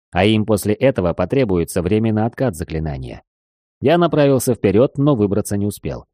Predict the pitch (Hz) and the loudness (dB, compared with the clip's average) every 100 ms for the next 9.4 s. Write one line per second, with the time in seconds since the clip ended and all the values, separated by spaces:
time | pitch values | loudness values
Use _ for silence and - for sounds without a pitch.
0 | _ _ - 98 90 85 80 87 90 90 | _ _ -6 -2 0 -2 -2 -2 -4 -4
1 | 82 95 78 65 - - _ _ _ - | -6 -4 -6 -8 -14 -16 _ _ _ -2
2 | 95 98 - 95 - 101 98 85 80 - | 0 0 0 -4 -2 0 0 0 -6 -2
3 | 110 113 95 - 101 92 - 95 - 101 | 0 2 0 -2 -4 -4 -2 -2 -2 -2
4 | 87 95 90 87 87 110 120 98 - _ | 0 0 0 -2 -2 -2 0 -2 -4 _
5 | - 92 - 110 117 147 135 135 127 123 | -10 -4 0 0 2 2 4 2 0 0
6 | 127 135 113 104 117 110 143 135 110 110 | 0 0 0 2 0 2 2 2 2 0
7 | 120 - 127 120 113 98 90 101 - 110 | 0 0 2 2 2 2 2 0 0 -2
8 | 87 92 87 87 82 87 92 85 87 82 | 0 -2 -2 -2 0 0 -2 -2 -4 -2
9 | 104 110 - 95 | -2 -2 -2 -2